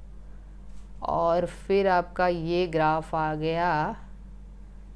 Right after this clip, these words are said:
अ, सॉरी, सॉरी, सॉरी, let me check once। तो ये आपका जो, हाँ, ग्राफ है, हाँ, हम्म, श्योर,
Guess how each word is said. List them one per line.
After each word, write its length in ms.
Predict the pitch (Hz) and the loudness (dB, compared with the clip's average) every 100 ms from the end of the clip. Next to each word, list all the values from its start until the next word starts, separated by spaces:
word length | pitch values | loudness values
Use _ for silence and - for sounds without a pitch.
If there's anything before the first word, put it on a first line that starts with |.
| - - - - - | -16 -14 -14 -12 -8
अ, 240 | 156 156 | -6 -4
सॉरी, 440 | 156 170 156 190 202 - - - - - | -4 -2 -2 -2 -6 -12 -14 -16 -16 -4
सॉरी, 240 | 175 165 | -2 -2
सॉरी, 380 | 180 170 160 226 - - | -2 -2 -2 -4 -6 -6
let 280 | 180 180 - | 2 2 2
me 80 | 202 | 2
check 140 | 185 175 - - - - - | 4 2 -4 -12 -14 -12 -6
once। 360 | 156 180 240 - - - - - - - - - - - - | -6 -4 -6 -4 -4 -4 -8 -10 -12 -16 -18 -14 -14 0 8
तो 100 | 220 | 10
ये 240 | 220 247 | 12 12
आपका 260 | 240 - 240 | 12 12 10
जो, 280 | 247 247 240 | 12 12 12
हाँ, 460 | - - 220 196 | 8 6 2 4
ग्राफ 420 | 170 185 208 208 | 6 8 8 8
है, 160 | 175 160 | 2 2
हाँ, 340 | 165 170 156 147 - | 2 0 -2 -6 -10
हम्म, 300 | 170 165 160 151 | -6 -4 -6 -8
श्योर, 540 | - - 185 190 233 | -12 -4 0 0 -2